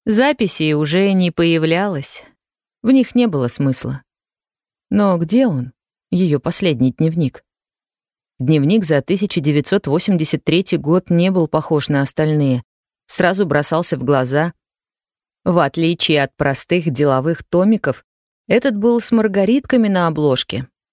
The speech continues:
Она пришла покупать его вместе со Скарлетт, та его и выбрала. И вот теперь он пропал.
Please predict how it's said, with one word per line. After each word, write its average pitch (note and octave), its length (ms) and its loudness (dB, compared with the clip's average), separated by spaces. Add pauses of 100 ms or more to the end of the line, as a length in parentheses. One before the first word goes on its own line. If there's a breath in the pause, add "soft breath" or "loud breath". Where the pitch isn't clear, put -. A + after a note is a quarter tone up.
(340)
Она F#3 300 0
пришла E3+ 380 -2
покупать F3 500 -2
его D#3 200 0
вместе E3+ 360 -2
со D#3+ 200 0
Скарлетт, F#3 640 -2 (400)
та D#3+ 160 2
его D3+ 300 0
и D3 100 2
выбрала. D3+ 480 -2 (920)
И A3 120 4
вот F#3 240 0
теперь G#3 600 -2 (440)
он F#3+ 200 2
пропал. C#3+ 600 -4